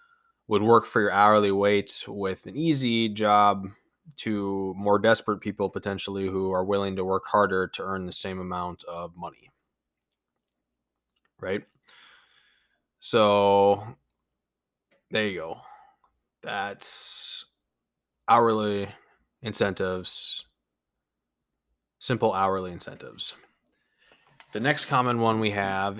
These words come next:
is salary, which of course is, I guess, um,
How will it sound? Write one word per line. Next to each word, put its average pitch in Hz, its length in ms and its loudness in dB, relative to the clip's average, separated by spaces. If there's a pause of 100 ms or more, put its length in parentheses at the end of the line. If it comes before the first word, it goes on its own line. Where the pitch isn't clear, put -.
is 101 600 -6
salary, 98 680 0 (600)
which 87 320 -12
of - 100 -16
course 92 420 -6
is, 90 720 -8 (4000)
I 87 140 -8
guess, 80 420 -6
um, 80 440 -12